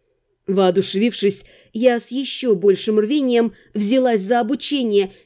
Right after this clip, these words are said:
и спустя какие-то два часа с грехом пополам трогалась и останавливала машину. А ещё осторожненько проехалась вокруг поляны.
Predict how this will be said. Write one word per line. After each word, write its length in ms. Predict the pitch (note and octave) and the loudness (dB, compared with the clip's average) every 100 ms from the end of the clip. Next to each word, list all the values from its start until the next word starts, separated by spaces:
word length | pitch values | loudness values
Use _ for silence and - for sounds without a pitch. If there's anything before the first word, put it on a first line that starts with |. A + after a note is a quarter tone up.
| - | -6
и 80 | C#4 | -6
спустя 640 | - D#4+ - - D4+ C#4 | -2 -2 -2 -4 -6 -6
какие-то 680 | C4 D#4+ E4 D4+ B3 G#3 C4+ | -4 -6 -4 -4 -4 -2 -2
два 320 | A3 B3+ G3+ | -2 -4 -4
часа 340 | - D4 - A4+ - _ _ - | -4 -8 -6 -8 -10 _ _ -12
с 140 | C#4+ | 2
грехом 460 | D#4 G#4 G#4+ D4 A#3 | 4 4 2 -4 -4
пополам 480 | C#4 E4 F4+ A#4+ A#4 - _ _ - | -4 0 2 0 -4 -12 _ _ 0
трогалась 600 | G4 F#4+ E4 E4 E4 - | 2 4 2 0 -2 -2
и 120 | D#4 | -2
останавливала 680 | D4+ D#4 C#4 C4+ C4 C4+ C4+ | 0 -2 -2 -2 -2 -2 -4
машину. 540 | C#4 - G3 D#3+ G3 _ _ _ _ - | -6 -8 -8 -10 -12 _ _ _ _ -2
А 100 | G#3 | -2
ещё 380 | G#3+ - A#3+ - | 0 0 0 -2
осторожненько 1200 | A#3+ - B3 D#4+ F#4+ F#4 B3+ G#3+ G3+ G3 F#3+ - - | -6 -2 0 4 4 4 4 2 2 0 -2 -4 -10
проехалась 720 | - D4 C#4+ B3+ - A#3+ B3 B3 | -4 -2 0 0 0 -2 -2 -4
вокруг 380 | C4 C4+ B3 | -4 -4 -6
поляны. 520 | - C#4+ A3 D#3+ - | -6 -6 -6 -6 -12